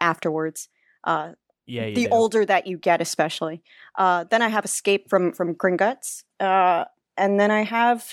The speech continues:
Speaker 1: um, then I have Hagrid's. And I, I don't think it's the best, best queue out of all of them because, uh, for reasons I mentioned earlier with, uh, Gringotts and, uh, and Forbidden Journey, uh, I mean,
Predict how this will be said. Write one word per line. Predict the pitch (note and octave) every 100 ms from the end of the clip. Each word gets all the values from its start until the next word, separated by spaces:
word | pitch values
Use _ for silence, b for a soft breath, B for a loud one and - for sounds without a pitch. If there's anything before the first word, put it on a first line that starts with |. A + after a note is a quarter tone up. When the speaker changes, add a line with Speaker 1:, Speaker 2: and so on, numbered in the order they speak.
| -
Speaker 1:
um, | A#3 B3 B3+ C4 C4 A#3+ _ _ _ _ _ _
then | - A#3+
I |
have | C4+ C4
Hagrid's. | D#4+ C4+ D#3 - - -
And | G3+ G3+ G#3 G#3 - _ _ _
I, | G3 -
I | A3
don't | C4 C4
think | B3+
it's | A#3+ -
the | G3+
best, | G#3+ G#3 - - _ _
best | - F#3+ -
queue | - D4+ E4
out | G#3 E3+
of | E3+
all | E3 E3
of | -
them | F3+ G#3 G#3
because, | G3 F#3 F3+ - -
uh, | E3 - - -
for | - F#3+
reasons | F#3 F#3+ F#3
I | F3+
mentioned | F3+ F3 F3 D#3+
earlier | F#3 F#3+ F3+ E3 E3
with, | E3 E3 -
uh, | E3+ E3+
Gringotts | E3+ F3+ F3 F3 -
and, | E3+ E3+
uh, | E3 D#3+ F3+ b b b b b b b _ -
and | E3+ E3+ E3+ E3
Forbidden | - E3+ F#3 F3
Journey, | E3 F3+ F3+ E3+ F3 F#3 -
uh, | E3 D#3+
I | F3+
mean, | E3+ E3